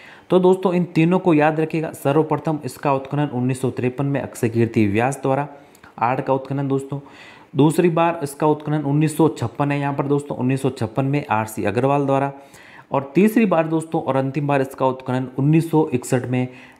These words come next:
एचडी साकलिया द्वारा उत्खनन किया गया। तो बी ऑप्शन हो जाएगा हमारे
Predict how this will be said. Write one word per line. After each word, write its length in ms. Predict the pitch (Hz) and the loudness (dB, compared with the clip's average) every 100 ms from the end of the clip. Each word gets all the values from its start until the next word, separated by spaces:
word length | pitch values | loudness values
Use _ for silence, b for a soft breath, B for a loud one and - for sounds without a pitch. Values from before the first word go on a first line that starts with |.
| - | -2
एचडी 400 | 202 202 139 135 | -2 -2 -2 -4
साकलिया 500 | - 107 - 131 135 | -2 -4 -2 0 0
द्वारा 320 | 113 117 117 - | 2 0 0 -2
उत्खनन 400 | 123 - 120 117 | -6 -2 -2 -2
किया 300 | 104 110 123 262 - - | -4 -2 -2 -2 -12 -12
गया। 300 | 101 98 90 127 B B B B | -8 -6 -8 -12 B B B B
तो 60 | - | -6
बी 220 | 113 180 | 0 4
ऑप्शन 320 | 180 170 180 151 | 4 2 0 -2
हो 80 | |
जाएगा 240 | 123 143 143 | 0 0 0
हमारे 220 | 143 139 | -2 -2